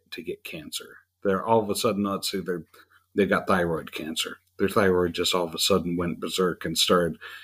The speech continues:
growing this excess mass on it that, of cells that are dead, but they keep reproducing more and more dead cells, and it just eats away at them. The, he's saying that that person needs to repent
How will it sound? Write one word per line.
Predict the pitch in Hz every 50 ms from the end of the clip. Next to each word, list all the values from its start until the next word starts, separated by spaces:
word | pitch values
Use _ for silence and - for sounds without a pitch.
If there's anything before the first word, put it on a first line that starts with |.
| - - 101
growing | 95 95 101 101 98 95 92 90
this | 87 87 - - -
excess | 95 - - - 95 87 87 -
mass | 90 90 90 92 92 90 85 - -
on | - - - 65 76
it | 73 - -
that, | 95 80 - -
of | 90 85 78
cells | - - - 101 92 92 92 82 -
that | 92 87
are | 82 80 80 82 - _
dead, | - 107 107 107 101 95 85 -
but | 90 82 -
they | - 80 82
keep | - - - - 107 90 - - _ - - _
reproducing | - 101 98 95 - 92 80 80 92 92 - - 92 87 87 87
more | 92 92 90
and | 87 90
more | 90 87 87
dead | 82 - - 95 90 82
cells, | - - - 98 95 90 87 82
and | 85 80
it | 80
just | - - - - -
eats | 107 95 98 -
away | 92 80 80 92 98 101 95 90
at | - - -
them. | - - - - - _ _ - - - - - - - _ _ _ _ -
The, | - 208 202 - _ -
he's | - - 139 123 -
saying | - 143 135 131 123
that | 107 101 - -
that | 120 127 107 92 -
person | - 117 107 107 - - 123 123 117
needs | 98 95 104 95 - -
to | - - 98
repent | 92 87 - - _ - - - - 120 92 80 - - - -